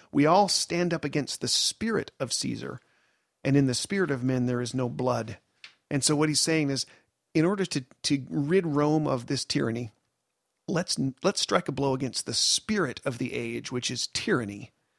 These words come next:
And of course, he says in his, in his sermon where he's trying to justify his actions to the mob, uh, he says, "Remember, I have the same dagger for myself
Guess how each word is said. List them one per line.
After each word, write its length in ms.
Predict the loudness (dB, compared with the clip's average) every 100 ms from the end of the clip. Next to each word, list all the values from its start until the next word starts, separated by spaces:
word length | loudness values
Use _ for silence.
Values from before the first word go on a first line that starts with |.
| _ _ _ _ _ _ 0
And 140 | 2
of 100 | 2
course, 500 | 0 0 2 0 -4 -10 _
he 80 | -2
says 340 | 2 6 6 4
in 80 |
his, 240 | 0 -2 -4 _ -4
in 100 | -2
his 160 | 0
sermon 440 | 2 4 4 2 0
where 80 | -2
he's 120 | 0
trying 180 | 0 0
to 80 |
justify 600 | 2 0 0 -4 -4 -2 -2
his 220 | -4 -4
actions 480 | -4 -4 -4 -4 -4
to 100 | -4
the 80 | -4
mob, 440 | -4 0 0 0 -6 _ _ _ _ _ -6
uh, 200 | -4 -4
he 140 | -2 -2
says, 380 | 2 2 0 -6 _ _ _ _
"Remember, 560 | 0 6 6 4 -2 -12 _ _ _
I 100 | 0
have 240 | 2 2 2
the 80 | 2
same 360 | 2 2 0
dagger 420 | 0 2 2 0
for 180 | -2 -2
myself 800 | 0 0 0 2 0 0 -6